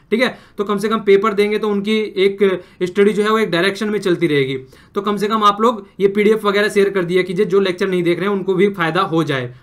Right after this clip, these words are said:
ओके। और इसके अलावा मैं आप लोगों से एक बात और बोलना चाहता हूँ। देखिए यार, अगर मैं यहाँ पर कोई लेक्चर ले रहा हूँ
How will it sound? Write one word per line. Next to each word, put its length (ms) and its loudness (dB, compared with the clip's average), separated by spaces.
ओके। 200 -2
और 80 2
इसके 180 -2
अलावा 240 2
मैं 100 0
आप 140 -2
लोगों 160 0
से 140 0
एक 100 -2
बात 180 0
और 140 -2
बोलना 200 -2
चाहता 240 -4
हूँ। 80 -4
देखिए 240 0
यार, 220 0
अगर 240 -2
मैं 180 -2
यहाँ 200 0
पर 120 0
कोई 160 0
लेक्चर 300 -2
ले 140 2
रहा 100 0
हूँ 180 -4